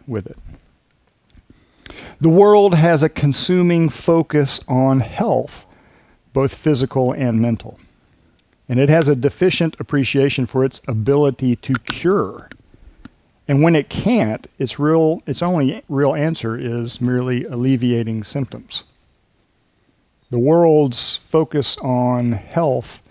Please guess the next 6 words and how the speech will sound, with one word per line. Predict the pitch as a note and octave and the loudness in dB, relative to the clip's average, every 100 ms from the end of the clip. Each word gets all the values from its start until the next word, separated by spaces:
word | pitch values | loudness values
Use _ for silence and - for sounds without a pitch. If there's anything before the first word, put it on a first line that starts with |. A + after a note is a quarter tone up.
| _ - - _ _ _ - | _ -20 -20 _ _ _ -6
boils | A2+ C#3+ D3 B2 | 0 2 2 2
down | B2 C3 C3+ C3+ | 0 0 2 0
to | - B2 B2 A#2 A#2+ B2+ _ _ _ _ _ _ _ _ | -2 -2 0 0 -4 -10 _ _ _ _ _ _ _ _
coping. | - F#3+ - B2 A2+ D2+ _ _ _ _ _ _ - - - | -4 -4 -2 -8 -8 -16 _ _ _ _ _ _ -20 -20 -8
It's | B2 - | -6 -6
therapy | - - G#3 F#3+ C3 A#2 A2+ A2 | -8 -2 0 0 0 -2 -2 -4